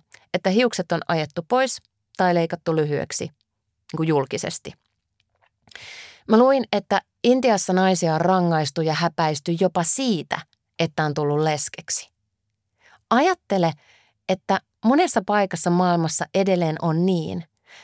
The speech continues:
että ilman miestä naisella ei ole mitään arvoa.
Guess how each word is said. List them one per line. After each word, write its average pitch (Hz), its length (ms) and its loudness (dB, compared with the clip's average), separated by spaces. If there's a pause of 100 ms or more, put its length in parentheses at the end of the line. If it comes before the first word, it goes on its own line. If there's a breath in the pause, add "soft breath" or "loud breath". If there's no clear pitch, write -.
(160 loud breath)
että 185 180 0
ilman 220 220 4
miestä 185 440 0 (140)
naisella 165 440 0
ei 151 120 -4
ole 156 80 -2
mitään 196 580 -2
arvoa. - 480 -6